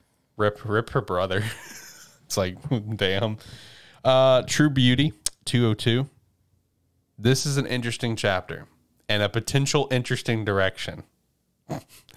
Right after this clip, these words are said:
Because I lo-, I also love some of the comments in this as well. Because, like, here recently, we've been introduced to, like, I'm not even gonna try to pronounce her name because I know I cannot pronounce it, but our main character, uh,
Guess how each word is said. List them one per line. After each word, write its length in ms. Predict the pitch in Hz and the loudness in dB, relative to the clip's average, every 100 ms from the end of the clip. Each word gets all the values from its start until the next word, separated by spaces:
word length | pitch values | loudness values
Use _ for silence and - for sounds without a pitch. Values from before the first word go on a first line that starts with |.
| _ _ - 170 - | _ _ -8 -4 0
Because 240 | 135 139 | 2 2
I 140 | 120 127 | 2 4
lo-, 180 | 131 143 | 4 4
I 200 | 110 117 | 4 4
also 280 | 147 165 139 | 4 4 2
love 300 | 131 127 131 | 4 2 2
some 240 | 135 117 | 0 0
of 80 | 110 | -2
the 80 | 95 | -2
comments 560 | - 104 98 87 85 | 0 0 0 -4 -8
in 120 | 90 | -8
this 260 | 87 87 - | -6 -8 -8
as 100 | 92 | -6
well. 400 | 92 87 82 - - - - - - | 0 0 0 -8 -20 -20 -20 -8 -4
Because, 340 | 104 120 104 | 0 0 2
like, 240 | 107 104 | 2 0
here 260 | - - 156 | -2 0 2
recently, 680 | 127 123 120 110 101 98 104 | 2 0 0 -2 -2 -2 -4
we've 200 | 113 110 | -2 0
been 160 | 101 110 | 0 -2
introduced 720 | 110 101 104 104 101 98 - - | -4 -6 -4 -2 -2 -2 -6 -6
to, 200 | 104 101 | -4 -2
like, 400 | 92 87 90 - _ _ _ _ _ _ - | 0 0 -2 -10 _ _ _ _ _ _ -4
I'm 240 | 127 123 | -4 0
not 180 | 113 107 | 0 0
even 160 | 101 | -2
gonna 160 | 101 95 | -2 -2
try 240 | 90 95 | 0 0
to 140 | 92 95 | 0 -2
pronounce 400 | - 95 87 - | -4 -2 -4 -4
her 100 | 95 | -4
name 400 | 90 90 92 92 _ | -2 -4 -4 -8 _
because 240 | 98 95 92 | -8 -6 -6
I 140 | - 95 | -8 -6
know 200 | 90 90 | -2 0
I 100 | 87 | 0
cannot 380 | 95 90 85 | -2 -4 -4
pronounce 340 | 95 90 85 - | -6 -6 -6 -6
it, 140 | 101 - _ | -8 -8 _
but 120 | 101 | -2
our 120 | 90 90 | -2 0
main 200 | 92 92 | -4 -4
character, 500 | 92 92 92 113 - _ _ - - - - | -2 -2 -4 -6 -8 _ _ -20 -20 -8 -2
uh, 460 | 104 95 90 80 | 0 2 2 -2